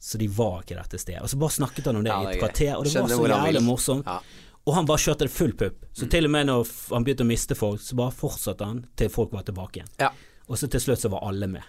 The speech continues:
Speaker 1: Og
Speaker 2: Ja,
Speaker 1: det var
Speaker 2: for sånne
Speaker 1: dritgøy.
Speaker 2: biter er gøy, ikke gøy, gøy,
Speaker 1: Ja.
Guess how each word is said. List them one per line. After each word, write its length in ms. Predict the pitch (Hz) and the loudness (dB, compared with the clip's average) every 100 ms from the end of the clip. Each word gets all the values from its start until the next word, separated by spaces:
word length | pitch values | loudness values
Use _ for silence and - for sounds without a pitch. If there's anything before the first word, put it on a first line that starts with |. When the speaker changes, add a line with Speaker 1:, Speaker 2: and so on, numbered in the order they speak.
| - | -6
Speaker 1:
Og 80 | 120 | -2
Speaker 2:
Ja, 60 | |
Speaker 1:
det 20 | 151 | 0
var 60 | 170 | 2
Speaker 2:
for 100 | 165 | 4
sånne 100 | 151 | 4
Speaker 1:
dritgøy. 200 | 147 139 | 2 4
Speaker 2:
biter 80 | 175 | 4
er 240 | 147 131 | 4 4
gøy, 500 | 131 - 135 156 208 - | 0 0 4 4 4 0
ikke 260 | 160 - 131 | -4 0 4
gøy, 240 | 131 185 - - - 117 | 4 2 0 -18 -10 0
gøy, 300 | 123 143 143 | 4 4 2
Speaker 1:
Ja. 160 | 101 | -2